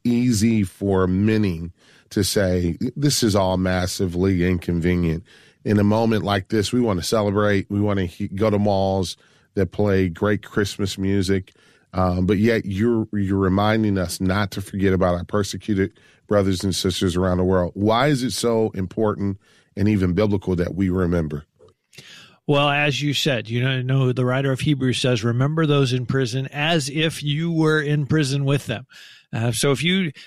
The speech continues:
Speaker 2: I mean, even take a few moments, close your eyes and think about, "Okay, I'm in prison. What do I, what do I want while I'm there? A-, a-, and I want to know that my family still has food on the table.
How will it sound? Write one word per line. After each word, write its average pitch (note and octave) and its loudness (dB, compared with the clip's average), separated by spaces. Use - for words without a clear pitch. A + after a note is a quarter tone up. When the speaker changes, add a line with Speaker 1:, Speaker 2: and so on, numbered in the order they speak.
Speaker 2:
I D3 0
mean, C#3+ 2
even F3+ 2
take F3 -2
a E3+ 0
few E3+ 0
moments, C#3+ 0
close E3+ 0
your D#3 -2
eyes C#3 -2
and B2 -4
think D3+ 0
about, C3 0
"Okay, C#3+ 0
I'm D3+ 0
in C#3+ 0
prison. C3 -2
What D#3+ 0
do G3+ 0
I, E3 0
what C#3+ -4
do G#3 2
I G3 2
want E3+ -2
while C3+ -2
I'm D#3 0
there? B2+ 0
A-, D3+ -12
a-, D#3 -10
and C#3+ 0
I D3+ 2
want E3+ 2
to F#3 2
know F3+ 4
that D#3+ 0
my D3 -2
family F3 0
still E3+ -2
has C#3+ 0
food F#3+ 0
on B2 0
the A2+ -2
table. - -12